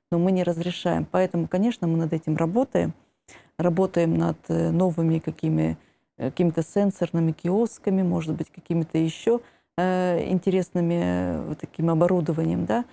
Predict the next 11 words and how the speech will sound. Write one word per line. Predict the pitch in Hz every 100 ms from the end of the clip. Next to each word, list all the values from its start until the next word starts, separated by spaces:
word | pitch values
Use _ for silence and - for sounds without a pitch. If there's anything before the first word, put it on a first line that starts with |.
| _ _ -
современным, | 190 170 180 170 170 160 160 -
инновационным. | 165 156 160 - 170 160 160 165 - _ _ _
Вот. | 160 160 156 - -
Конечно | 190 214 - 165
же, | 165 170
мы | 165 156
будем, | - - 165 156 156
э, | -
но | 160 214
это | 220
нужно | 160 175 165